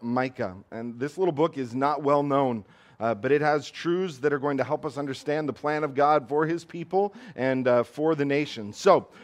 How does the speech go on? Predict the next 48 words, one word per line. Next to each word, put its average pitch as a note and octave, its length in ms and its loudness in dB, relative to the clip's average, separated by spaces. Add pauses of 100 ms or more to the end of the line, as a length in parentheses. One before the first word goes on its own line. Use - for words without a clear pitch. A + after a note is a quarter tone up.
(160)
as A#2+ 160 -4
we D3 80 6
open F3+ 220 6
up E3+ 80 2
Micah, D#3+ 300 2
I'm C#3 100 4
gonna D3 100 2
read D#3 220 2
the C3+ 80 -4
first E3+ 320 -2
three D#3+ 160 2
verses C#3 460 -2
to - 120 -14
set D3+ 260 -2
the D3 80 -12
stage D#3+ 460 -2
for C3+ 140 -6
where C#3+ 160 0
we D3 100 -2
go C#3+ 220 2
today. C3+ 420 0 (560)
Micah C3+ 580 2 (120)
chapter D#3 320 0
one, E3 260 2
verse D#3+ 260 0
one, B2+ 280 0
"The C#3 80 0
word F#3 240 4
of F3 80 0
the E3+ 80 2
Lord F3 320 4
that C#3 160 -6
came F3 260 -4
to D3 120 -6
Micah D#3+ 360 2
of D#3 120 0
Moresheth C#3 680 0 (320)
in B2 80 -2
the C3+ 80 2
days C#3+ 320 2
of C3 120 -4
Jotham, E3+ 680 0
Ahaz, E3+ 640 4
and A#2 180 -8
Hezekiah, C3 720 0 (280)
kings D#3 280 -2
of D3 100 -4
Judah, B2 500 2